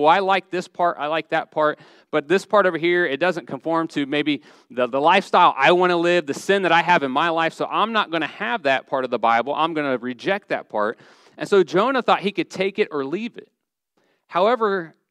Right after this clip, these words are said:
when God's word commands us, we must listen and obey to it. Luke six forty-seven says, "And why call ye me Lord, Lord, and not do the things which I say?" And so the question is,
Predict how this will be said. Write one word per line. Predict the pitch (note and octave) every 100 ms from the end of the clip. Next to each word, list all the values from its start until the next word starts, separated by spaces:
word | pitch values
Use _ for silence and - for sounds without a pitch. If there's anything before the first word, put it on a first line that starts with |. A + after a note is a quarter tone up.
| _
when | C#3+ D3
God's | - G#3 G3 D3 -
word | B2 D#3 F#3+ -
commands | C3+ B2+ D3 G#3+ G#3+
us, | G#2 G#2+
we | C#3+
must | D#3+ D3+ A2+
listen | B2 F3+ G3 D#3 D3
and | C#3
obey | C3+ A#2 D3 G3+
to | - G2+
it. | E2+ - _ _ _ _ _ _ _
Luke | D#3 E3+
six | - F#3+ -
forty-seven | - F3+ D3+ F#3+ F#3
says, | F3 E3
"And | E3+
why | D#3+ F#3+ A3+
call | B3
ye | A#3+ A#3
me | A#3
Lord, | A3 E3 G#3+ E3+
Lord, | F3+ A3+ C#3 - _ _
and | - D3
not | F#3 D#3
do | D#3 F#3
the | D3
things | B2 E3 E3+ G#2+ F#2 F#2 -
which | - B2
I | A2 -
say?" | - D#3 A#2 - _ _ _ _ _ _ _ _ _ -
And | F3
so | A3
the | G3
question | - C4+ C#4 A3
is, | F3 F#3